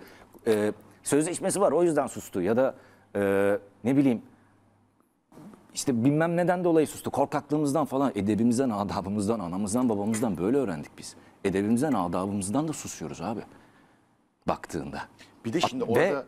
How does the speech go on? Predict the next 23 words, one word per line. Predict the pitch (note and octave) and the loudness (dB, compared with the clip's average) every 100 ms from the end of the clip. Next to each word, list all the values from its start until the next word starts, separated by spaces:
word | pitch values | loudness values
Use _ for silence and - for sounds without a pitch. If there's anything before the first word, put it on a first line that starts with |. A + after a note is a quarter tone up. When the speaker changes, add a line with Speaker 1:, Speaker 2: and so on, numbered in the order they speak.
| - | 0
Speaker 1:
proje | D3 A3+ D#3 | 2 2 2
hepimizden | D3 D3 D#3+ A#2+ A#2+ | -2 -2 -2 2 2
Speaker 2:
süreç | A2+ D3 E3 - | 2 0 0 0
bir | D#3+ | 2
yandan, | D#3+ D#3+ D#3+ D#3+ - - | 2 2 0 -2 -6 -2
ben | C#3+ C#3+ | 0 0
şimdi | - D3+ | -4 -4
orayı | C#3+ D3 D#3 D3 | -2 0 0 0
çok | D#3+ C3+ | -2 -2
yakından | C3 C#3 D#3 | -2 -2 0
takip | C#3 B2+ C#3 | 0 0 -2
ettiğim | C#3 E3 | -6 -8
için | F3+ C3+ | -6 -4
biliyorum. | A2 G2 F#2 | 0 0 -2
Yani | G#2+ A2+ A2 - | -4 -4 -6 -8
Disney | G#2+ C3+ C#3+ A#2+ | -6 -2 0 2
global | A#2 B2 | 2 2
olarak | D3 C3+ - | 2 2 0
böyle | A#2+ C3+ | -2 -2
bir | - | 0
karar | B2 B2+ C3 | 0 2 2
verdi | C#3 C#3 | 2 2
ama | A3+ C3+ | 0 -2